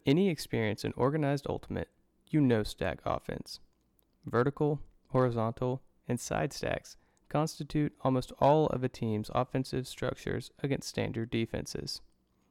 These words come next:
But does it always have to be this way? Could there be a system that is more effective than these offenses while ditching the traditional notions of stacking?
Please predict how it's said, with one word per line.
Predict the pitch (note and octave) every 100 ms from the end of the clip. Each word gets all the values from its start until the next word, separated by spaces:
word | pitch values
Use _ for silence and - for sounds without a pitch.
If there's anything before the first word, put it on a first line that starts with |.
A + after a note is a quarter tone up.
| _ _ _
But | C3+
does | C#3 C3
it | -
always | A2 C3+ D#3
have | C#3+
to | -
be | C3 A2
this | D3+ -
way? | E3 F3+ - - _ _ _ _ _ _ _
Could | C#3
there | D#3 C#3
be | A2+
a | C#3+
system | - A2+ - E3 E3 -
that | A2
is | A2+
more | A2+ A2 B2+
effective | D#3+ - D3 D3+ D3+ D3
than | B2+
these | C#3 C#3+
offenses | D3 D3 D#3 - D#3+ D#3 - _ _ _ _ _
while | B2 A2+
ditching | A2+ A#2 D#3+ D#3
the | B2+
traditional | A#2+ A#2+ - C#3
notions | A#2+ A2 B2+ D3 C#3+ -
of | A#2 A#2
stacking? | - G#2+ C3 E3+